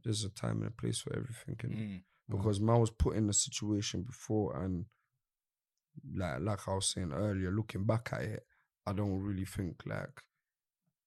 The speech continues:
Speaker 1: if I was given, like, the situation that I'm in now, then I would have been able to, like,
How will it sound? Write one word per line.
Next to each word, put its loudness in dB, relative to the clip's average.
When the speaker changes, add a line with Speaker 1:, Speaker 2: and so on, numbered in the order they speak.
Speaker 1:
if 0
I 4
was 2
given, 2
like, -8
the -4
situation 0
that -2
I'm 0
in 0
now, -2
then -2
I -6
would -4
have -10
been -4
able -4
to, -10
like, -10